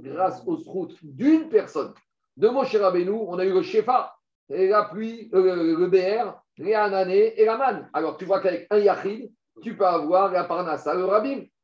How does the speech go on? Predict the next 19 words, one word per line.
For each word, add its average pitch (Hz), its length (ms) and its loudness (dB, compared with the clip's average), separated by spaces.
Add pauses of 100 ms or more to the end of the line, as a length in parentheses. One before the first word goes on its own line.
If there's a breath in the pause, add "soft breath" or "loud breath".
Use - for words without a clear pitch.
(800)
Répond 147 280 -4
Agmara, 139 420 -4
mais 135 240 -2
Mohané, 139 460 -4
Moshe, 147 340 -4 (520)
Kevan, 147 480 -6
Dele 151 300 -4
Rabim, 143 360 -6
Hu, 220 500 -6 (260)
Bae, 160 500 4
Ke 156 120 -6
Rabim, 135 360 -6
Dame. 123 320 -12
Quand 147 120 -6
Moshe 160 240 -6
Rabbeinu 175 300 -4
demande 143 240 -8
la 143 100 -4
manne, 139 260 -10